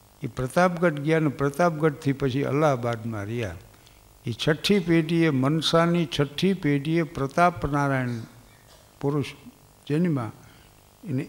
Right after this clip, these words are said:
એના પુત્ર એટલે હરિવંશરાય ને એના પુત્ર એટલે અમિતાભ ને આ અજિતાભ ને એ. આ એનું પેટીનામું છે.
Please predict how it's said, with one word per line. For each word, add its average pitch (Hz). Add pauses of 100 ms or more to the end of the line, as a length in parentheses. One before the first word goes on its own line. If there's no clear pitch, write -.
(120)
એના 185
પુત્ર 180
એટલે 139
હરિવંશરાય 131
ને 110
એના 170
પુત્ર 120
એટલે 107
અમિતાભ 107
ને 110
આ 120 (1160)
અજિતાભ 120
ને 107
એ. 113 (760)
આ 170
એનું 160
પેટીનામું 127
છે. 87